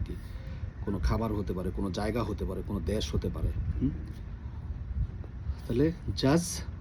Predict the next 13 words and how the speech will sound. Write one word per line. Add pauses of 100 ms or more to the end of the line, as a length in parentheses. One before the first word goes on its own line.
(760)
যেটা
হচ্ছে,
আহ, (140)
জাজা, (160)
আর
এটা
হচ্ছে
জাউজ,
যেটা
হচ্ছে
স্বামী
স্ত্রীর
জোড়া।